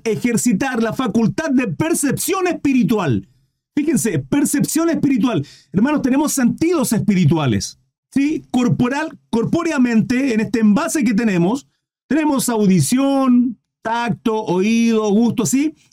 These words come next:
Pero espiritual también, espiritualmente también tenemos sentidos. Y acá la palabra nos está enseñando de que los sentidos ejercitados en el discernimiento del bien y del mal son sentidos espirituales. Por eso, como maduros, tenemos que tener la capacidad, hermanos, de discernir.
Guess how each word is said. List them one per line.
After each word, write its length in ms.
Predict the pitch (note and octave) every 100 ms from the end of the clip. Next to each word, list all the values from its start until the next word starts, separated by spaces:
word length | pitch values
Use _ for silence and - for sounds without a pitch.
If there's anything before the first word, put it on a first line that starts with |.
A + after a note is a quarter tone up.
| _ -
Pero 180 | B3
espiritual 460 | A#3+ B3 A#3 C4 C4
también, 680 | A#3 G#3 B3+ F4+ C4+ G3 -
espiritualmente 600 | F3+ C3+ A3 A3+ B3 B3
también 320 | A3 G#3+ E4+ D4
tenemos 320 | A#3+ G#3+ E3
sentidos. 760 | F#3+ C#3 D#3+ A#2+ - - - -
Y 60 | F3
acá 240 | A#3 A#3+
la 100 | C4+
palabra 340 | C4+ C4+ B3+
nos 100 | B3
está 140 | - A#3+
enseñando 520 | A#3 C4 C4 B3+ A#3
de 240 | G#3+ A3
que 280 | D#3 A#3 A#3+ - -
los 180 | F3+ G3+
sentidos 480 | G#3 F3 - C4 C4
ejercitados 540 | A#3 F#3 F#3 A3+ A3+
en 80 | A3
el 140 | G3+ F#3+
discernimiento 600 | A#3+ A#3+ G#3+ G3+ G#3 G#3+
del 120 | F#3
bien 160 | G3
y 20 | G3
del 140 | G3
mal 200 | G#3 C#3+ _
son 180 | - G3+
sentidos 460 | G#3+ G3 G#3 G#3 G#3+
espirituales. 720 | F#3+ G3 F3+ G#3+ G#3+ C#3+ B2 - -
Por 100 | F#3
eso, 320 | G#3 C4 B3+ _ - -
como 220 | A3 A#3
maduros, 680 | A3 A3 F3+ C#4+ E4 C#4 -
tenemos 300 | A3+ A#3 A#3+
que 120 | B3
tener 180 | A3 A3+
la 120 | A3
capacidad, 580 | G#3 F#3+ G3 G3 F#3+ G#3
hermanos, 340 | G3 F#3+ G3 E3+
de 100 | D#3+
discernir. 880 | G#3 D3+ G#3 F#3+ F3+ F#3+ E3+ G#2